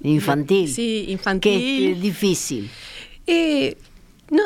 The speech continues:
Speaker 2: no sé si es difícil, hay que entenderle como las características. Ayer cuando estaba a punto de salir, pues ayer estrenamos y estaba a punto de salir y ver tantos niños en la, en, en todo el teatro, porque el teatro realmente fue un full,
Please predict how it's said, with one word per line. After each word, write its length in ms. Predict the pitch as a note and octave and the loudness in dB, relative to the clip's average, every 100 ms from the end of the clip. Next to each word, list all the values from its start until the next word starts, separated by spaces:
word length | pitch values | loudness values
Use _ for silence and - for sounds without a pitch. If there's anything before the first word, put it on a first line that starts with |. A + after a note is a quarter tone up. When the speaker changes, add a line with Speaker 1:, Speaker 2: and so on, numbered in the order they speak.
| G4+ | 2
Speaker 2:
no 120 | E4 | 0
sé 140 | G4 G#4+ | 2 0
si 100 | G#4 | 2
es 60 | |
difícil, 400 | D4+ D4 D4+ E4+ | 2 2 0 2
hay 120 | D4+ B3 | 2 2
que 60 | |
entenderle 500 | B3 G3 G3 G#3+ A3+ | 0 0 0 2 0
como 180 | F3 F3 | 0 0
las 120 | F3 - | 0 2
características. 960 | F3 E3+ E3 E3+ G#3+ - A#3+ A#3+ G#3+ | 0 0 -2 -2 -2 -2 0 0 0
Ayer 460 | F3+ A3+ G#3+ A3 - | -2 0 0 0 0
cuando 400 | G3 F3+ E3+ - | 0 2 0 -2
estaba 320 | F3+ G3+ G3+ | -4 0 2
a 80 | G3+ | 2
punto 260 | G#3 A3 A3+ | 0 2 2
de 80 | |
salir, 340 | G#3+ F#3 F#3 F#3+ | 2 0 0 0
pues 200 | E3+ - | 0 0
ayer 120 | F#3 - - | -2 -4 -10
estrenamos 720 | - F3 F#3 G3+ A3 B3+ - - | -4 0 2 2 2 -2 -6 -10
y 60 | |
estaba 240 | D#3 F#3 F#3 | -8 -2 -4
a 80 | F3+ | -2
punto 320 | G3 G3+ G#3+ | -2 0 0
de 120 | G3+ | 0
salir 460 | - E3 D#3+ F#3+ G#3 | 0 0 2 0 0
y 200 | E3+ - - _ D#3+ | -4 -8 -20 _ -4
ver 180 | A3 B3+ | 0 0
tantos 600 | - - A3 A3 F#3 E3+ | -2 0 2 2 0 0
niños 340 | F#3+ F#3+ F3+ F#3 | 2 2 0 0
en 100 | D#3 | 0
la, 160 | D3+ - | -2 -2
en, 200 | E3 D3+ | -4 -2
en 140 | D#3+ D3+ | -2 0
todo 160 | G3+ | 2
el 120 | A3+ | 2
teatro, 280 | F#3+ F3+ G3+ | 2 0 0
porque 140 | F#3 E3+ | -2 0
el 60 | |
teatro 240 | F3 F3+ - - - | -2 -4 -10 -18 -6
realmente 300 | F#3 F#3 G3 | 0 0 0
fue 160 | - G#3+ | 0 -2
un 60 | |
full, 380 | - G#3+ A3 A#3 | 0 2 4 2